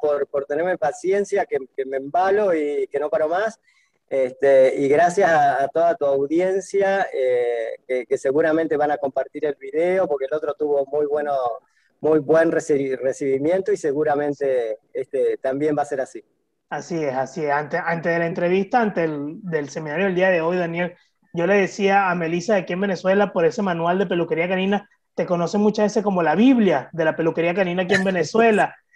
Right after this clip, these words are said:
Speaker 2: Entonces, bueno, a-, hoy lo demostraste una vez más con estos conocimientos que sigue siendo una Biblia. Míralo ahí, ahí lo
Speaker 3: Sí.
Speaker 2: tienes.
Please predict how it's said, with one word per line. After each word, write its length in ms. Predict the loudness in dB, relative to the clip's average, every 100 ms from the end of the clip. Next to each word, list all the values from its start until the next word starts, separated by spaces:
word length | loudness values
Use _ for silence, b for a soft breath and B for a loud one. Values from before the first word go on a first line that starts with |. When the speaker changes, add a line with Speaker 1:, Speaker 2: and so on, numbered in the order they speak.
| b
Speaker 2:
Entonces, 320 | -2 0 2
bueno, 260 | 2 2 -2 -6
a-, 100 | -4 2
hoy 160 | 4
lo 80 | 6
demostraste 500 | 6 4 4 2 4
una 200 | 4 6
vez 140 | 4 4
más 160 | 2
con 140 | 2 0
estos 160 | 0
conocimientos 580 | -2 -2 -2 -2 -2 0
que 100 | -2
sigue 200 | 2 2
siendo 240 | 2 0
una 160 | 2 2
Biblia. 580 | 2 2 4 4 2 0 _ 0
Míralo 300 | 2 4 6
ahí, 160 | 6
ahí 120 | 6
lo 120 | 4 4
Speaker 3:
Sí. 80 |
Speaker 2:
tienes. 360 | 4 2 0 -10